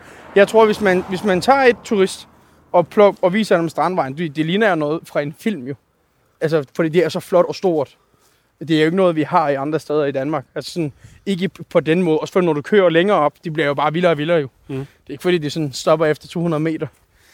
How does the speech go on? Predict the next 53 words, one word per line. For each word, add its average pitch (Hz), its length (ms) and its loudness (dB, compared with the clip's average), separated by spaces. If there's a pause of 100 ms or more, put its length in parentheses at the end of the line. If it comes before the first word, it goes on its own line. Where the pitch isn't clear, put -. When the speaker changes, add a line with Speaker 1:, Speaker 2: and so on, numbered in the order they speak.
(200)
Speaker 1:
Men 156 160 0
jeg 147 100 0
synes, 165 160 -2
det, 214 140 0
der 233 60 6
er 220 40 4
mest 208 280 0
charmerende 202 400 0
for 165 120 -2
mig 165 220 0
på 170 80 -2
Strandvejen, 170 460 -2
det 214 160 -2
er 208 40 0
nok 180 240 0 (100)
dernede 180 320 2
fra 175 140 -2
fortet, 185 460 0 (100)
og 160 100 -4
så 147 280 2 (580)
øh, 147 440 4
længere 175 320 2
op 151 80 -6
til 170 120 -8
lyskrydset 165 540 -6
her 147 160 -2
for 156 120 -6
hotellet. 160 420 -6
Det 196 60 -2
er 170 40 -6
sådan 185 220 -4 (280)
Speaker 2:
Altså - 160 -14
her 147 80 4
igennem 139 280 2
Skovs 131 320 -2
Speaker 1:
Ja, - 160 6
Speaker 2:
Hoved, 143 120 2
Speaker 1:
den 180 80 0
Speaker 2:
som 175 80 2
Speaker 1:
her 175 80 4
Speaker 2:
det 151 80 -4
Speaker 1:
gamle, 170 300 2
Speaker 2:
ja. 170 60 2
Speaker 1:
ja. 147 160 2 (600)
Jeg 170 100 0
synes, 180 200 -4
her 202 180 4
der 175 80 2
er 160 60 2
det 156 100 -4
sådan 165 160 -6
rigtig, 151 500 -6
mm, 180 280 0